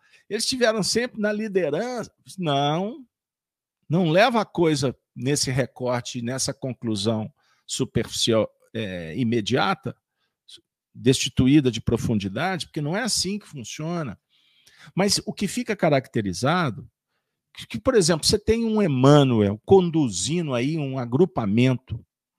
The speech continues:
ele não é um líder só, ele faz parte. Como, por exemplo,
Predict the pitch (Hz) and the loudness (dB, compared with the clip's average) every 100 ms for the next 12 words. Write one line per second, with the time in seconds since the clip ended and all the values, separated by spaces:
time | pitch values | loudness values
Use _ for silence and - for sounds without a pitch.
0 | _ _ _ _ _ _ 175 269 330 392 | _ _ _ _ _ _ 0 0 0 -2
1 | 294 240 220 165 160 165 139 - - - | -2 -2 -4 -2 -2 0 -2 -2 -4 0
2 | 127 113 - _ _ _ _ _ _ _ | 2 2 0 _ _ _ _ _ _ _
3 | _ _ 143 - 160 180 - - 156 - | _ _ -8 -6 -6 -6 -4 -4 -4 -6
4 | - - - 113 _ _ _ _ _ _ | -12 -12 -14 -14 _ _ _ _ _ _
5 | _ _ _ _ - 311 285 - 220 160 | _ _ _ _ -2 0 6 8 8 6
6 | 139 127 98 - | 4 2 0 -8